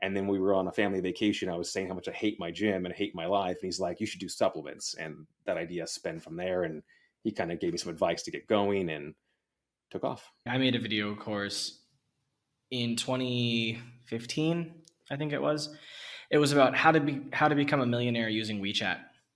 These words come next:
Speaker 2: which is a Chinese application. And I was, uh, I, I was doing some trainings online with peop-, with Chinese people who could speak English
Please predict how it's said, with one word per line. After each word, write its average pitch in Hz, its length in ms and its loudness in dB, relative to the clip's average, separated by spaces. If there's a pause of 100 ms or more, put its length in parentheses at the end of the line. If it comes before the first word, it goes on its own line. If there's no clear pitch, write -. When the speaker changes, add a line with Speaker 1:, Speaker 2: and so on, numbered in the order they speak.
(300)
Speaker 2:
which - 180 -8
is 98 140 -6
a 95 120 -2
Chinese 98 640 -2
application. 95 580 -8 (840)
And 101 600 0 (360)
I 120 720 2 (380)
was, 120 800 0 (460)
uh, 120 120 -2
I, 131 340 4
I 127 60 4
was 131 140 4
doing 160 240 6
some 135 180 0
trainings 127 460 2
online 110 680 -2
with 113 280 -4
peop-, 131 240 -2
with 123 160 -2
Chinese 135 380 2
people 120 240 -2
who - 140 -10
could 117 140 -4
speak 117 240 -2
English 139 460 -2